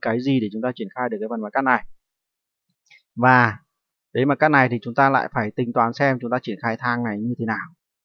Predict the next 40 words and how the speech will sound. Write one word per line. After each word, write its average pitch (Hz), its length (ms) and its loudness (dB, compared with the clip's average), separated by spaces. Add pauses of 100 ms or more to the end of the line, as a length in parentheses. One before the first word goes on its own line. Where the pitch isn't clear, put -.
(300)
Đấy, 104 280 0
quan 123 140 -2
trọng - 160 -4
nhất 147 120 0
là 139 60 -2
cái 127 100 -4
phần 123 140 -2
thang 117 200 -2
này 110 160 -4 (240)
triển 110 200 -14
khai 117 160 -2
như 113 60 -4
nào. 110 180 -4 (460)
Thằng 104 120 -8
bên 113 80 -4
này 110 180 -4
cũng 123 200 -10
thế. 113 260 -6 (960)
Mỗi 139 240 2
cái 123 180 4
có 147 100 -2
một 139 140 0
hướng 117 180 0
thang 131 180 -2
khác 147 160 -2
nhau 135 180 0
đúng 117 120 0
không? 139 260 2 (680)
Đó, 101 260 -4
thì 123 80 -8
chúng 110 140 -10
ta, 123 220 2 (340)
cái 135 80 -2
này 143 120 4
rất 170 120 4
là 175 60 8
mất 156 140 6
thời 139 100 2
gian 139 240 6
nhá. 143 220 2